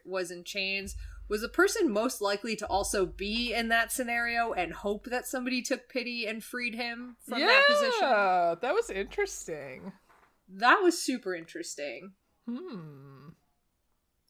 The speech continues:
Speaker 1: Yeah.
Speaker 2: Mm-hmm.
Speaker 1: I don't, I don't know, man. I don't
Speaker 2: Hang on. Did
Speaker 1: Yeah.
Speaker 2: Renzo and Luca ever meet?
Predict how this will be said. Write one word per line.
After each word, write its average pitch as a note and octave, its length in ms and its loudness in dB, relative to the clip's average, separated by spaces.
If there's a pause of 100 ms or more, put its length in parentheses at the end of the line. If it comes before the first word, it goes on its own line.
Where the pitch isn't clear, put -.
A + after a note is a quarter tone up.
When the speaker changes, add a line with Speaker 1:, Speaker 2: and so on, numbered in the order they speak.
(1500)
Speaker 1:
Yeah. D3+ 240 -4 (440)
Speaker 2:
Mm-hmm. F3+ 280 -8
Speaker 1:
I B3+ 80 2
don't, A#3+ 180 0 (840)
I B3 140 6
don't G#3+ 140 2
know, F#3+ 180 2
man. D#3 340 -4 (240)
I A3 120 -2
don't G3 300 -2 (200)
Speaker 2:
Hang D4+ 240 0
on. E3 240 0 (800)
Did C#4+ 180 0
Speaker 1:
Yeah. C4+ 80 10
Speaker 2:
Renzo G#4+ 240 10 (180)
and C#4+ 100 0
Luca B3 380 4
ever A3 260 4
meet? F3 720 -10